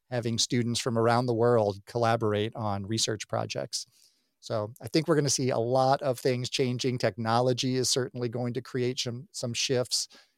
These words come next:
And I think our society's need for connection and trust is going to, uh, definitely create all sorts of opportunities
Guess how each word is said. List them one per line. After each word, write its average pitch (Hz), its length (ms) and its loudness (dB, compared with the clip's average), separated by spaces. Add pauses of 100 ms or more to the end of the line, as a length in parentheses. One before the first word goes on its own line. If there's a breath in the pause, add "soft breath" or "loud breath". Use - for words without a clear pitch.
(200 soft breath)
And 113 120 -4
I 113 80 0
think 117 480 -2
our 113 480 2 (220)
society's 120 920 -2 (400)
need 123 580 0
for 117 340 0
connection 113 680 -2
and 107 360 -4
trust - 480 -2
is 104 240 -4
going 110 340 -2
to, 107 540 -4
uh, 123 340 -10
definitely 110 640 0 (380)
create 107 260 -2
all 113 180 -2
sorts - 280 -6
of 104 200 -4 (380)
opportunities 147 920 0